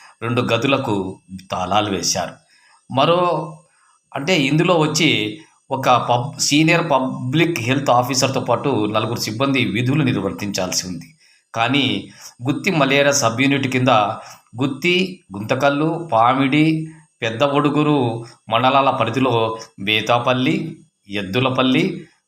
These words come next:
పెద్ద ఒడుగురు, నా-,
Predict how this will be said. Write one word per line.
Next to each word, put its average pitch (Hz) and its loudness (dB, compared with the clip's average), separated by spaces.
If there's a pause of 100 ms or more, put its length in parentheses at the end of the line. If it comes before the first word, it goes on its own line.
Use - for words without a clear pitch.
(140)
పెద్ద 107 -4
ఒడుగురు, 135 0 (1800)
నా-, 113 0